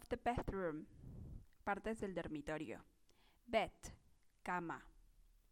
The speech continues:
Bed sheet, sábana, blanket, manta. Pillow, almohada. Bedside table, mesa de noche. Chair,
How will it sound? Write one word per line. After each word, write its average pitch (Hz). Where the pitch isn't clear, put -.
Bed 214
sheet, -
sábana, 175
blanket, 196
manta. 185
Pillow, 240
almohada. 175
Bedside 196
table, 185
mesa 196
de 185
noche. 185
Chair, 208